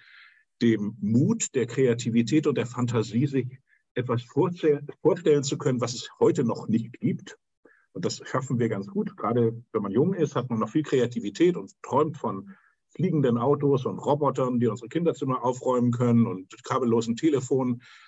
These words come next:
war aber alles in den siebziger Jahren gar nicht da. Und auf der anderen Seite mussten wir meinem Vater dann immer vorrechnen, dass diese verrückten Ideen auch tatsächlich machbar sind und was man dafür braucht und ob das den Naturwissenschaften en-, äh, äh, entspricht und wie teuer das wäre und wie lange das noch dauert.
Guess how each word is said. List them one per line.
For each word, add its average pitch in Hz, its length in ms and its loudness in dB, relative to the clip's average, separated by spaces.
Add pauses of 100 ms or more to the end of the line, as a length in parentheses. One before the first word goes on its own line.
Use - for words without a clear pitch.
(120)
war 113 180 0
aber 110 180 -2
alles 113 220 0
in 113 80 0
den 110 80 0
siebziger 120 380 0
Jahren 101 240 0
gar 95 120 -6
nicht 90 160 -8
da. 110 300 -2 (640)
Und 139 160 2
auf 143 100 0
der 139 140 2
anderen 180 220 2
Seite 160 220 2
mussten 151 300 0
wir 131 100 4
meinem 127 200 0
Vater 151 380 2
dann 139 180 -4
immer 135 240 2
vorrechnen, 131 760 0
dass 123 240 0
diese 135 360 2
verrückten 156 440 0
Ideen 127 420 2
auch 123 140 -4
tatsächlich 123 580 -4
machbar - 520 -2
sind 78 340 -6
und - 220 -4
was - 160 -6
man 95 80 -6
dafür 92 240 -4
braucht 139 560 0
und 87 240 -8 (480)
ob - 120 -8
das - 140 -2
den 92 140 -2
Naturwissenschaften 123 960 2
en-, 113 160 -2
äh, 117 320 0
äh, 110 480 -6 (260)
entspricht 110 540 -2
und 90 160 -10
wie 92 80 -12
teuer 147 340 2
das 127 200 -2
wäre 127 180 2
und 117 100 -2
wie 117 60 -4
lange 107 260 -2
das - 160 -6
noch - 120 -10
dauert. 107 340 0